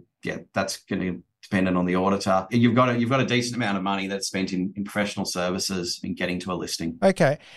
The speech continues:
Speaker 2: And in terms of once you are there, what would you say a small A S X listed company needs to have put aside for ongoing compliance that would be greater than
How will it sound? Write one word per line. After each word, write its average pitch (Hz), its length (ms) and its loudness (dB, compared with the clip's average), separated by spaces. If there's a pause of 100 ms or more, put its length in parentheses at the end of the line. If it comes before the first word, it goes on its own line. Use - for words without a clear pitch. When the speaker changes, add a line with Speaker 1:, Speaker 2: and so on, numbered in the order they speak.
(120)
Speaker 2:
And 214 260 4
in 220 140 -2
terms 254 380 2
of 196 460 4
once 185 340 0
you 160 140 0
are 151 220 4
there, 147 680 -2 (320)
what 262 240 4
would 359 180 -4
you 262 80 -4
say 170 800 2
a 196 60 -10
small 208 840 4
A 175 180 2
S 156 160 -2
X 165 220 -6
listed 147 360 -6
company 147 680 -4 (320)
needs 151 300 0
to 139 560 4 (400)
have 147 420 0 (320)
put 202 140 2
aside 165 480 2
for 151 320 -4
ongoing 151 560 0
compliance 139 840 -4
that 139 180 0
would 147 160 -2
be 135 140 -2
greater 147 440 0
than 131 400 0